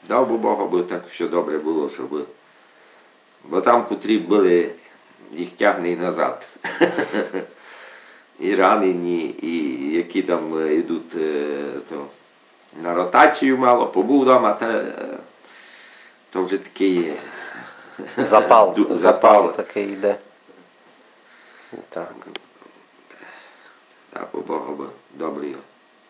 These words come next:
Speaker 1: було. Аби ще порозумів тот Путін.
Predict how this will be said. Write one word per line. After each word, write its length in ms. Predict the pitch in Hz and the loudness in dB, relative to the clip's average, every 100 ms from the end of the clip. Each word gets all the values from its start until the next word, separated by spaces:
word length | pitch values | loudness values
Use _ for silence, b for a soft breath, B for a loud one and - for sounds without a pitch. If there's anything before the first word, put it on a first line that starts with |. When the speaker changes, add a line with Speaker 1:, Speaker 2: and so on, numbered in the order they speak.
| _ | _
Speaker 1:
було. 380 | 71 80 73 - B B B B - | -12 -10 -10 -12 B B B B -16
Аби 180 | 80 90 | -6 -6
ще 220 | 87 85 - - _ _ _ b b b b b b _ _ | -2 -4 -6 -16 _ _ _ b b b b b b _ _
порозумів 600 | 90 107 107 113 127 - | 2 2 4 2 2 0
тот 300 | 90 - - - - _ _ _ _ _ | -4 -6 -14 -20 -20 _ _ _ _ _
Путін. 400 | 90 92 82 | -8 -8 -10